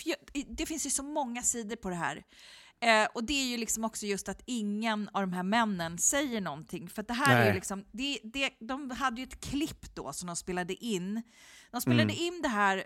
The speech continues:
Speaker 1: från en rosceremoni, eh,
Speaker 2: Mm.
Speaker 1: då i, i Mexiko.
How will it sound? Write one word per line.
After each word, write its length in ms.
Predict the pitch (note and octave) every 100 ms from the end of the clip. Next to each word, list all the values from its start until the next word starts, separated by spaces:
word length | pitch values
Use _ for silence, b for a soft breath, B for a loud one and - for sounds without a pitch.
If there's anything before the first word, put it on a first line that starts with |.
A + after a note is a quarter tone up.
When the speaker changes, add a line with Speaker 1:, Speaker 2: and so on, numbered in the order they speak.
| -
Speaker 1:
från 220 | - G3+
en 200 | F#3+ G3+
rosceremoni, 1000 | A#3 F3+ - - F#3 F#3+ A3+ A3 D#3 G3+ C4 b b b b
eh, 80 | A3 G#3 F3+ - -
Speaker 2:
Mm. 140 | A#2+ - - _
Speaker 1:
då 360 | F#3 G3 F3+ F3
i, 360 | - G3+ F3 C#3
i 120 | - G3+
Mexiko. 640 | F3 - - F3 E3 A#3+